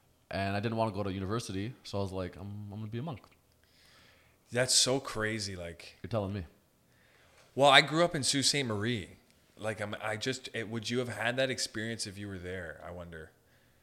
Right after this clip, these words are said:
Speaker 2: 'Cause the city, think, okay, think <laughs>
Speaker 1: They have the,
Speaker 2: you
Speaker 1: they have the Bible in Sault Ste. Marie.
Speaker 2: You as a person were like, "No to sex,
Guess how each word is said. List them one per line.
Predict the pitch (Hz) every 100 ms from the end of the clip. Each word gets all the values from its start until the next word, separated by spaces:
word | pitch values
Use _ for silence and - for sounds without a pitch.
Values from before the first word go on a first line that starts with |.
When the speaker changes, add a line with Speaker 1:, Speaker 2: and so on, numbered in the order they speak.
| _ _ -
Speaker 2:
'Cause | 113
the | 120
city, | - 139 151 123 110 113 - - _ - -
think, | 208 233
okay, | - - 123 80 - -
think | 170 190
<laughs> | 165 - 214 139 - - -
Speaker 1:
They | 131
have | 160
the, | 226
Speaker 2:
you | 277
Speaker 1:
they | 170
have | 202
the | 165
Bible | 151 151 143
in | 120
Sault | 127
Ste. | 123
Marie. | 110 107 123
Speaker 2:
You | 143 208 254
as | 233 185
a | 170
person | - 165 160 - 127
were | 113 113
like, | 107 101 95 - - - - _ _ _ -
"No | 117 120 131 143
to | 135
sex, | - 98 85 - - -